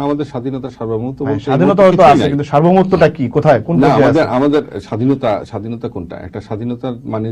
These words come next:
Speaker 1: যদি হয় একটা পতাকা, একটা মানচিত্র, একটা, আহ, স্টেটের নাম, তাহলে সেটাকে পূর্ণাঙ্গ স্বাধীনতা বলা যায় না। প্যালেস্টাইন, আমি আগেও বলেছি, প্যালেস্টাইন একটা রাষ্ট্র। প্যালেস্টাইনের অনেক রাষ্ট্র তাকে স্বীকৃতিও দিয়েছে,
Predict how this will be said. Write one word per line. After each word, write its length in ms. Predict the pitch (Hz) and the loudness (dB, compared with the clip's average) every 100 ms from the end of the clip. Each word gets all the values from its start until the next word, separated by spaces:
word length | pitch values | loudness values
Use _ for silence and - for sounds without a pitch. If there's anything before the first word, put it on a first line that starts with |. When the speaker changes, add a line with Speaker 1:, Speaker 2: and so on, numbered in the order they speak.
| 107 | -8
Speaker 1:
যদি 140 | 113 104 | -10 -8
হয় 120 | 107 95 | -8 -10
একটা 120 | 101 101 | -12 -10
পতাকা, 320 | 95 - 113 - _ _ _ _ 90 | -12 -12 -16 -18 _ _ _ _ -18
একটা 200 | 85 - 87 92 | -16 -12 -8 -6
মানচিত্র, 440 | 95 - 110 - 107 110 _ - - - _ 90 | -8 -8 -12 -10 -10 -12 _ -20 -20 -20 _ -16
একটা, 240 | 90 90 90 87 87 - _ _ _ - | -12 -8 -8 -8 -12 -18 _ _ _ -16
আহ, 320 | 87 82 82 82 - - | -12 -10 -10 -12 -12 -12
স্টেটের 420 | - 113 110 101 92 | -6 -6 -4 -4 -6
নাম, 140 | 90 95 - _ _ _ - | -8 -10 -16 _ _ _ -12
তাহলে 220 | 123 143 139 | -6 -6 -6
সেটাকে 340 | 139 139 139 143 139 | -10 -10 -8 -10 -10
পূর্ণাঙ্গ 340 | 135 110 110 117 - | -10 -8 -8 -10 -10
স্বাধীনতা 340 | 85 85 85 80 | -14 -12 -12 -12
বলা 120 | 76 73 | -12 -14
যায় 100 | - | -16
না। 60 | - | -6
প্যালেস্টাইন, 380 | 139 143 - 80 95 | -2 -2 -4 -10 -8
আমি 100 | 123 117 | -8 -6
আগেও 160 | 123 143 92 | -4 -4 -6
বলেছি, 220 | 80 - - | -10 -14 -14
প্যালেস্টাইন 480 | 113 123 - 101 76 - _ - | -10 -10 -10 -10 -12 -18 _ -20
একটা 140 | 107 110 110 | -12 -8 -8
রাষ্ট্র। 220 | - - - _ _ _ _ _ 110 | -8 -20 -20 _ _ _ _ _ -6
প্যালেস্টাইনের 600 | 110 110 120 117 117 113 - 151 | -4 -4 -6 -6 -6 -8 -6 -4
অনেক 140 | 180 151 | -4 -6
রাষ্ট্র 180 | 143 139 | -8 -12
তাকে 160 | 131 123 - | -12 -14 -16
স্বীকৃতিও 440 | 135 160 165 151 87 | -14 -12 -6 -6 -6
দিয়েছে, 280 | 76 - | -10 -14